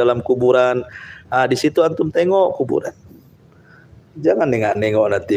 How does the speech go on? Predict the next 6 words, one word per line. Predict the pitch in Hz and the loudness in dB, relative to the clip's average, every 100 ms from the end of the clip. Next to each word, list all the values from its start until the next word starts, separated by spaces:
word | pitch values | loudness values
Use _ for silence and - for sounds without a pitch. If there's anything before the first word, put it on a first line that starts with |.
| 95 | 0
pula | 101 110 | 0 2
bulunya | 110 110 104 98 95 | 2 2 2 0 -4
berdiri. | - 123 175 185 196 698 640 605 | -2 2 4 4 2 2 -2 -6
<laughs> | - - - - - | -10 -18 -16 -14 -8
Artinya | 131 135 - 180 | -4 -2 0 2
bahwa | 175 160 139 156 | 4 4 4 4